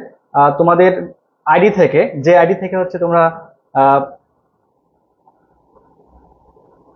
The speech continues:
আমাদের এই কন্টেস্টে অংশগ্রহণ করেছিলা, সেই আইডি থেকে হচ্ছে তোমরা একটু মেসেজ করবা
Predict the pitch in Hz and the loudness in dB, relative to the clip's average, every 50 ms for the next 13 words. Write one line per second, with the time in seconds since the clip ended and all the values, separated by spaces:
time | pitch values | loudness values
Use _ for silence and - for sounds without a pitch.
0 | _ _ _ - 165 180 185 196 185 185 175 - 190 190 190 202 185 190 - 175 | _ _ _ 0 0 2 2 2 4 2 2 2 2 0 0 0 -2 0 0 0
1 | 165 160 180 175 160 170 165 160 165 185 196 226 233 - - 208 208 208 170 185 | 0 2 0 0 2 2 2 2 2 0 -2 -2 0 0 2 2 2 4 2 2
2 | 180 202 196 208 196 190 196 190 190 190 185 180 175 175 175 170 175 - 175 160 | 0 0 -2 -2 -6 -6 -6 -8 -8 -8 -8 -6 -2 -2 -2 -2 -2 -4 -4 -2
3 | 147 156 165 190 190 - 170 143 135 156 220 269 - - | -2 -4 -4 -6 -6 -2 -2 0 2 2 0 -2 -4 -12